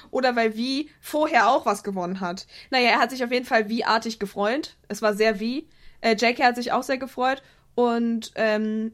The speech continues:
dann hatte er nochmal den Auftritt zu Standing Next to You. Also wie gesagt, es war sehr komisch gecuttet. Und dann hat er gesagt, dass er sehr Jetlag hat. Und man hat's ihm angesehen, weil der Mann stand da mit geschlossenen Augen und meinte so, „Kann jemand was gegen meinen Jetlag tun?“ Das war sehr süß.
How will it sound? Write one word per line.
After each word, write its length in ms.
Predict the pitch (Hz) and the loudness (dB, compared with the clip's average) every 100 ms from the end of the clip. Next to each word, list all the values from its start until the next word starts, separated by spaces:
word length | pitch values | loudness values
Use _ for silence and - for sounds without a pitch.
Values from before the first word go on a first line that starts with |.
| - | 0
dann 260 | 220 233 | 0 2
hatte 300 | 247 240 - | 0 -2 -2
er 140 | 226 220 | 0 0
nochmal 400 | 220 226 214 202 | 0 0 2 2
den 280 | 208 202 - | 0 0 0
Auftritt 420 | 214 - 208 202 | -2 -2 -8 -6
zu 180 | 202 202 | -8 -8
Standing 400 | - 220 220 214 | 0 2 2 0
Next 260 | 196 - | -2 -6
to 80 | 208 | -4
You. 160 | 196 262 | -2 0
Also 200 | 214 190 | 0 -2
wie 20 | |
gesagt, 220 | 180 175 | -4 -6
es 120 | - | -4
war 80 | 190 | -6
sehr 180 | 190 170 | -4 -6
komisch 360 | - 180 185 | -4 -6 -6
gecuttet. 460 | 214 - 247 339 349 - - _ - | -10 -4 -2 -2 -6 -16 -20 _ 0
Und 260 | 247 240 | 0 4
dann 140 | 233 262 | 2 2
hat 160 | 247 | -2
er 80 | 240 | -2
gesagt, 300 | 233 240 226 | -2 -4 -4
dass 100 | 226 | -2
er 80 | 226 | 0
sehr 180 | 220 208 | -2 0
Jetlag 400 | 214 240 254 - | -2 -2 -4 -2
hat. 140 | - | -4
Und 100 | 226 | -2
man 120 | 220 226 | -4 -2
hat's 200 | - 240 | -2 0
ihm 80 | |
angesehen, 420 | - 220 254 254 247 | -2 -2 -2 0 0
weil 100 | 220 | 2
der 100 | 208 | 0
Mann 200 | 202 233 | 0 -2
stand 300 | - 220 240 | -2 -2 0
da 80 | 220 | -2
mit 260 | 214 - _ _ _ _ _ _ - | -2 -6 _ _ _ _ _ _ -10
geschlossenen 520 | 226 233 226 233 - | 2 4 4 2 4
Augen 320 | 196 330 233 | 4 4 4
und 80 | 220 | 2
meinte 200 | 220 220 | 0 0
so, 120 | 220 | -2
„Kann 200 | 214 190 | -2 -2
jemand 240 | 185 202 202 | 0 0 0
was 160 | 202 | 0
gegen 200 | 208 202 | 0 0
meinen 180 | 190 190 | 0 0
Jetlag 320 | 190 190 214 | -2 -2 -4
tun?“ 160 | 220 208 | -2 -2
Das 160 | 190 | 0
war 120 | 180 180 | -2 -2
sehr 180 | 175 | -4
süß. 260 | 175 208 | -2 -4